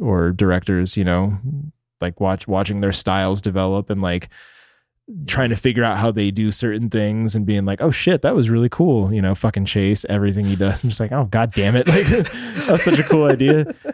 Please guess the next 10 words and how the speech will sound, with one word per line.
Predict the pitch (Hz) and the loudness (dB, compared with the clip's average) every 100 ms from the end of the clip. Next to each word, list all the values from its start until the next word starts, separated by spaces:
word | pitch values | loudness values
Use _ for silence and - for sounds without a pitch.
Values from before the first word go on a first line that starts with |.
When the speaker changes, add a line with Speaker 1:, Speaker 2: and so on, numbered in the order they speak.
| - - | -10 0
Speaker 1:
That | 147 156 | 0 2
first, | 165 165 - - | 2 0 -4 -2
I | |
remember | 143 156 160 151 135 | 0 2 2 2 2
that, | 123 123 - | 0 0 -2
uh, | 123 113 101 98 92 90 - _ _ _ _ _ _ _ _ _ | -2 0 0 0 -2 -4 -8 _ _ _ _ _ _ _ _ _
the | 113 101 | -4 -4
This | 90 117 - | 0 -2 -2
Modern | 104 101 98 98 | -2 -2 -2 -4
video | 95 92 92 92 92 92 107 | -4 -2 -2 -2 -2 -4 -8